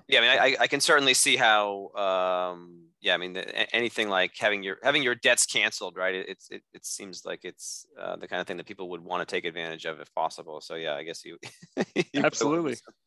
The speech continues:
Speaker 1: some
Speaker 2: Yeah.
Speaker 1: accounting of everything and get every, everything on the record before that happens. All right,
Speaker 2: Yeah.
Speaker 1: uh, you know what? I think we're actually,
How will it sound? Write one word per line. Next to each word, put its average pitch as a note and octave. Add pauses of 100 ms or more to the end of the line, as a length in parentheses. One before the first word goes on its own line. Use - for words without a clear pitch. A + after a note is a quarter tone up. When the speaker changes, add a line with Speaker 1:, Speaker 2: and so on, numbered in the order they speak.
(600)
Speaker 1:
some C3
Speaker 2:
Yeah. -
Speaker 1:
accounting G#2+
of G2
everything F#2+
and F2+
get F2+
every, F2+ (120)
everything F#2
on E2+
the D#2+
record D#2
before D2+
that D2
happens. -
All A#2+
right, G2+
Speaker 2:
Yeah. G#2+
Speaker 1:
uh, -
you B2
know D3+
what? -
I -
think G#3+
we're C3+
actually, G#2+